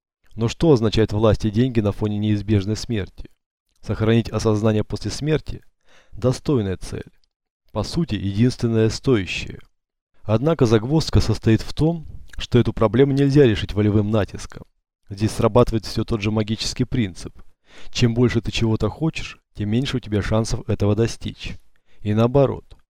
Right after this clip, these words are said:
не желая ничего – ты имеешь шанс получить всё. Собственно, направленность на получение конкретных практических результатов неизбежно заводит мага в тупик.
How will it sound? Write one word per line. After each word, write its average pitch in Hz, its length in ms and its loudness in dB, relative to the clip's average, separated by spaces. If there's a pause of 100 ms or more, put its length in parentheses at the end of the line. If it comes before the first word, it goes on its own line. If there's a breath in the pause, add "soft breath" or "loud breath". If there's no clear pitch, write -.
(240)
не 107 160 -2
желая 123 360 4
ничего – 107 480 -6 (280)
ты 113 120 0
имеешь 110 260 0
шанс 131 300 0
получить 101 420 -6
всё. - 360 -6 (800 soft breath)
Собственно, 113 560 -2
направленность 113 640 2
на 104 80 -4
получение 110 440 0
конкретных 113 580 -2
практических - 640 -4
результатов 101 580 -2 (520)
неизбежно 110 600 0
заводит 107 380 2
мага 107 280 0
в - 60 -12
тупик. - 520 -12